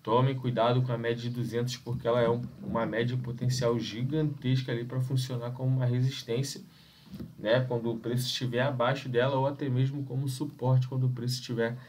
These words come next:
se movimentando acima, tá? Então, é, Solana, bem como o Ethereum, é, já valorizou bastante lá no semanal, são três semanas seguidas de valorização,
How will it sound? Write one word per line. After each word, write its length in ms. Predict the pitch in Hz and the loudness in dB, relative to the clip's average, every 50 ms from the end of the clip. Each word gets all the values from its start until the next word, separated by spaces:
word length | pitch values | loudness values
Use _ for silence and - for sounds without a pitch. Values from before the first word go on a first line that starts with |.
| - - - - | -20 -20 -16 -12
se 240 | - - - 135 | -10 -4 0 2
movimentando 720 | 131 135 135 127 127 127 127 127 123 123 120 - 120 127 131 | 2 4 4 4 4 4 6 6 4 2 2 2 2 2 4
acima, 640 | 135 147 147 - - - 127 127 120 107 95 92 - - - | 2 2 0 -4 -4 0 4 4 4 4 2 -2 -8 -14 -6
tá? 280 | - 107 110 123 127 127 - - - - - - - - - | -2 -2 0 0 -2 -4 -8 -12 -18 -20 -20 -20 -20 -20 -6
Então, 340 | - 110 117 123 123 127 127 - - - - _ _ | -2 2 2 2 2 0 -4 -8 -12 -18 -20 _ _
é, 680 | - 98 107 107 107 104 104 101 98 98 95 92 90 87 - - - _ _ _ | -4 -2 0 2 4 4 6 6 6 4 4 2 0 -4 -8 -14 -20 _ _ _
Solana, 760 | - - - - 127 123 120 113 120 127 139 135 120 101 92 - - | -14 -10 -4 0 2 4 4 4 4 4 4 4 2 2 0 -2 -4
bem 240 | - 110 120 131 131 | -2 0 2 2 2
como 320 | 127 131 131 127 127 127 | 2 2 4 4 6 6
o 100 | 127 127 | 6 6
Ethereum, 560 | 131 127 127 - - 113 110 104 95 95 95 - - - - - - - - - - | 6 4 2 2 2 4 4 4 2 0 -4 -8 -12 -18 -20 -20 -20 -20 -20 -16 -8
é, 240 | 98 101 101 98 98 | -4 -2 0 0 0
já 220 | 98 110 113 120 | 2 2 4 4
valorizou 460 | 123 131 127 127 123 117 113 120 113 | 4 4 4 4 4 2 2 -2 -2
bastante 640 | 110 120 123 131 127 - - 123 123 131 127 127 127 | 0 2 2 2 0 0 0 2 2 4 4 2 2
lá 80 | 123 120 | 0 -2
no 80 | 123 | -2
semanal, 480 | 123 - 123 117 117 110 104 104 113 117 | -2 -4 -4 -4 -4 -4 -2 -2 -2 -2
são 200 | 117 - 113 101 | -2 -4 -8 -10
três 320 | - - 117 127 143 143 | -8 -4 -2 -2 0 0
semanas 500 | 143 - 139 127 123 127 127 127 123 127 | -2 -2 -2 0 2 4 4 4 4 2
seguidas 520 | - - 147 127 123 117 127 139 131 127 117 | 0 -2 -6 -6 -4 -2 -2 0 2 2 0
de 100 | 117 113 | 0 -2
valorização, 840 | 110 117 117 117 113 110 110 110 110 104 - - 117 131 147 | -2 -2 -2 0 -2 -4 -4 -4 -4 -4 -4 -2 -2 -2 -2